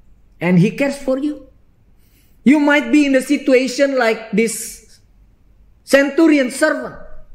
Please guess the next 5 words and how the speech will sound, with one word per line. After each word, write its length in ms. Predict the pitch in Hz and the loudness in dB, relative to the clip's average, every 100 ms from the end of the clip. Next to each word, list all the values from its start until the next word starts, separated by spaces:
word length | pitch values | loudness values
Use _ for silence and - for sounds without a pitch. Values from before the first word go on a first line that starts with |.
| - - _ _ _ _ _ _ _ _ _ _ 156 | -20 -20 _ _ _ _ _ _ _ _ _ _ 2
greatly 580 | 185 285 302 320 294 - | 4 4 4 0 -2 0
tormented, 640 | 254 262 302 320 294 - - - - - - - - - _ _ _ _ _ _ _ - | 0 2 2 0 -4 -6 -10 -16 -14 -14 -16 -20 -20 -20 _ _ _ _ _ _ _ 0
greatly 380 | 185 277 285 302 | 2 4 2 2
dis-, 400 | 220 294 - - - - - - - | 2 2 0 -16 -20 -20 -20 -20 -4
distressed, 760 | 226 262 - 294 247 - - - | -2 -2 -2 -6 -6 -10 -12 -16